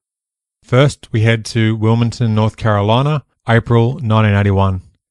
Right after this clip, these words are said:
courtesy of The Galleon, Laney High School student newspaper.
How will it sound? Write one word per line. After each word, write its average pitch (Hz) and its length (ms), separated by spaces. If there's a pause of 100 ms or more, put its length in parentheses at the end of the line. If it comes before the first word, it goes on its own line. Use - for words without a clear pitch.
(140)
courtesy 117 480
of 104 420
The 110 120
Galleon, 117 600 (580)
Laney 110 260
High 107 240
School 104 460
student 110 480
newspaper. 107 580